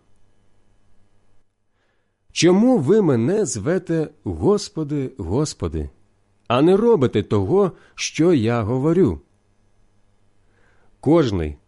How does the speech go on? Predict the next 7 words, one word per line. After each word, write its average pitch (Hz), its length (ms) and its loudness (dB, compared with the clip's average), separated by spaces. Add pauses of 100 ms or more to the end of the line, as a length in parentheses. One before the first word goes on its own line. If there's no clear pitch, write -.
хто - 360 -2
приходить 165 680 2
до 120 120 0
мене, 123 460 0 (380)
слухає 151 640 0
мої 131 220 4
слова 120 520 -2